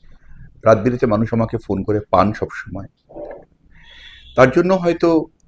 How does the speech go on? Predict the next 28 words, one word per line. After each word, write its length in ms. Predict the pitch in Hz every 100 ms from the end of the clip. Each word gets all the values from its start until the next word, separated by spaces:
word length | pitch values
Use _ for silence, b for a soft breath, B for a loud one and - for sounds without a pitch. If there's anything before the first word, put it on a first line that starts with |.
| -
আমাকে 520 | 113 113 127 120 110 - _ - _ _ _ - - -
মানুষ 220 | 101 110 -
ভালোবাসেন 640 | 92 101 104 - 107 98
বা 260 | 80 82 85
মানুষের 280 | 85 101 98
আশীর্বাদ 420 | 90 - 101 92
আমি 160 | 90 90
পাই। 260 | - 82 117 - - - b b b b -
আমি 460 | 76 98 98 101 - _ _ _ _ _ - _ _ - _ - _
চেষ্টা 280 | 127 120 151
করি, 240 | - 135 131
চেষ্টা 240 | 131 - 135
করছি 400 | - 127 - 110
আরও 180 | 87 107
বিনম্রভাবে, 760 | 104 110 113 110 101 104 117 - - - _ _ _ b b b b
আরও 420 | 101 110 113 113 107 _ -
বেশি 240 | 101 -
করে 160 | 120 113
মানুষের 380 | 101 104 - 104
কাছে 260 | 98 104
যাওয়ার, 260 | 95 98 92
যাতে 300 | 85 - 82
আরও 240 | - 92
বেশি 320 | 101 98 -
আশীর্বাদ, 500 | 85 78 92 78 90 -
ভালোবাসা 420 | 78 78 73 -
পাই 200 | 76 69
মানুষের। 540 | 64 60 - - -